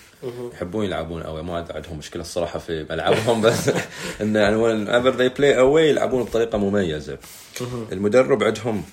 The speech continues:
Speaker 2: نفس ما ذكرنا ممتاز. ال-، ال-، الفريق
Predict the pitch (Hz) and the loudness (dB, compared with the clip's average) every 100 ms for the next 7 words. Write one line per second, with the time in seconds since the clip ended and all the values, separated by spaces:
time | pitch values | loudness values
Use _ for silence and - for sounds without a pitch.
0 | - 90 - 90 85 95 95 98 87 80 | -14 -12 -6 -4 -4 -4 -4 -4 -4 -4
1 | 113 113 107 - 82 82 - _ _ _ | -2 0 -2 -4 -10 -14 -16 _ _ _
2 | _ - 87 82 82 82 82 82 80 85 | _ -12 -10 -8 -6 -6 -6 -8 -8 -8
3 | 78 80 85 82 50 - 87 92 98 139 | -8 -8 -12 -12 -12 -12 -8 -4 0 -2
4 | 139 - - | -2 -10 -20